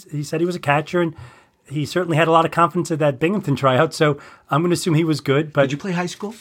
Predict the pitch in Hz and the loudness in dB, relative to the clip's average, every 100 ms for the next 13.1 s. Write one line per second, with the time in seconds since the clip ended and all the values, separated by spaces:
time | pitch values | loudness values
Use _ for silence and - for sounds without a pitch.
0 | _ - - 156 190 170 131 139 135 170 | _ -20 -8 2 4 4 2 -2 -2 -6
1 | 139 120 120 113 107 104 101 147 117 - | -6 -4 -4 -4 -4 -4 -6 -6 -8 -4
2 | 131 - - 113 110 151 156 98 - 92 | -4 -2 -2 -2 -2 -2 -4 -6 -10 -6
3 | - 156 117 135 147 - - 95 135 107 | 2 2 4 2 2 0 -4 0 2 0
4 | 110 107 101 104 98 85 - - 151 151 | -2 -6 -8 -8 -8 -8 -14 -4 0 0
5 | - - 135 139 135 147 156 151 165 165 | -2 -4 -2 2 4 4 4 4 2 2
6 | - 180 165 143 127 147 - 156 156 156 | 2 2 2 0 -2 -4 -2 0 0 2
7 | 156 170 156 156 151 147 151 - 139 170 | 2 4 4 2 2 2 2 2 0 0
8 | - _ 147 147 151 156 143 _ 143 143 | -6 _ -6 -4 -4 -6 -10 _ -6 -4
9 | 143 156 160 131 185 110 85 85 - - | -4 -6 -6 -6 -8 -10 -14 -14 -16 -20
10 | - - 151 185 127 - 117 110 107 110 | -20 -2 2 4 2 -2 -4 -2 -4 -6
11 | 101 95 - 95 92 120 170 160 143 - | -6 -6 -8 -12 -6 0 0 0 -2 0
12 | 156 175 147 - 202 135 139 147 180 156 | 0 -2 -2 2 2 4 4 4 4 2